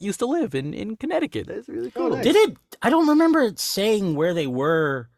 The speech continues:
Speaker 3: uh, when we got there, because I w-,
Speaker 2: Yeah.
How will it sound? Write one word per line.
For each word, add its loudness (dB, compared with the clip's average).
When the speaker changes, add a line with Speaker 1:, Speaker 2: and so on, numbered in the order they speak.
Speaker 3:
uh, -2
when -2
we -4
got 0
there, -2
because -4
I 2
w-, 0
Speaker 2:
Yeah. -20